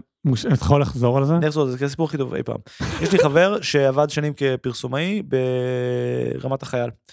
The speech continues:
Speaker 2: וכל כ-, כל יום יומיים היו יורדים לחנות הקבבים המזעזעת, הדוחה שיש שם ברמת החייל, שבמילא גובה מחיר מופקע. ואחרי חופש פסח, לפני איזה שנתיים, שלוש, הם חוזרים, והפאקינג קבב עלה מ-, לא יודע, זה, זה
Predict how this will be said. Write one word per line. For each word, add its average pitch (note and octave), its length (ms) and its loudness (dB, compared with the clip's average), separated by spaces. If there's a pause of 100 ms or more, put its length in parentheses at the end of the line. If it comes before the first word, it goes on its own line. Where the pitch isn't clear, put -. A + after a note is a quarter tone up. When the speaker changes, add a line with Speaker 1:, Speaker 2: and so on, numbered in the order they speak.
(400)
Speaker 2:
וכל G#3+ 640 -2
כ-, D4+ 240 0
כל C#4+ 180 4
יום C4+ 100 2
יומיים C4 280 0
היו A3 80 2
יורדים G3+ 260 -2
לחנות F3+ 400 -4
הקבבים D3+ 600 2
המזעזעת, C3 880 0
הדוחה B2 420 -2
שיש B2 340 -4
שם A#2 140 -8
ברמת A2 320 -6
החייל, B3 260 -6
שבמילא D3 440 -2
גובה B2 420 -4
מחיר B2 280 -8
מופקע. A2+ 340 -6 (880)
ואחרי C#3+ 340 0
חופש B3+ 260 -2
פסח, B3 320 -2
לפני E3+ 180 -4
איזה G3+ 120 -4
שנתיים, F#3+ 280 -6
שלוש, F#3+ 260 -4
הם C#3 80 -6
חוזרים, D3+ 460 -4
והפאקינג G3+ 480 -4
קבב D#3+ 340 0
עלה C3+ 200 2
מ-, C3+ 80 -6
לא B2 120 -4
יודע, B2+ 160 -2
זה, A2+ 260 -4
זה A#2+ 180 -6